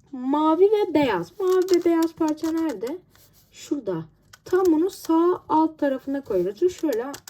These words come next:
aşağı, sol, yukarı, sağ yapacağız. Aşağı, sol,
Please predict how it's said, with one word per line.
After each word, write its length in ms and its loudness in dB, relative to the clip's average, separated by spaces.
aşağı, 280 -8
sol, 180 -8
yukarı, 260 -8
sağ 160 -10
yapacağız. 480 -14
Aşağı, 560 -12
sol, 240 -2